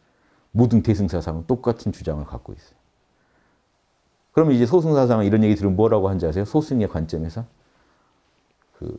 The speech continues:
자꾸 업을 짓겠다는 얘기구만. 업을 자꾸 지으면서 열반을 거부하겠다는 얘기구만.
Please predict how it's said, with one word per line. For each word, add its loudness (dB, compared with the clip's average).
자꾸 -4
업을 0
짓겠다는 -2
얘기구만. -6
업을 0
자꾸 -6
지으면서 -2
열반을 0
거부하겠다는 -2
얘기구만. -8